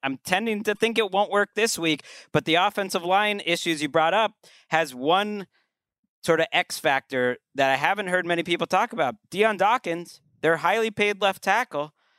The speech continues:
said he thought he was gonna die from covid. He was in the hospital for a long time. If this had happened a year before,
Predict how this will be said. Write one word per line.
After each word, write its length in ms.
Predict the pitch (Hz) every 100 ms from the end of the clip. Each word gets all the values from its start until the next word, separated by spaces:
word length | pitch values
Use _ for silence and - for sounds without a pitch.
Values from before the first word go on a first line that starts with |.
| _
said 240 | - 202 208
he 80 | 226
thought 220 | 202 202
he 80 | 208
was 120 | 185
gonna 220 | 196 180
die 320 | 147 170 185
from 180 | 180 151
covid. 440 | 151 139 104 - - _ _ _ _ -
He 100 | 147
was 160 | 139 131
in 140 | 180
the 80 | 214
hospital 600 | 175 156 - 135 127 143 _ _ _ - - _ _ _ _
for 160 | - 151
a 120 | 131
long 420 | 117 123 151 208
time. 500 | 202 139 110 107 143 - -
If 140 | 147
this 160 | - 160
had 100 | 139
happened 380 | 120 175 - 170
a 60 |
year 260 | 143 135 190
before, 600 | 185 - 190 160 120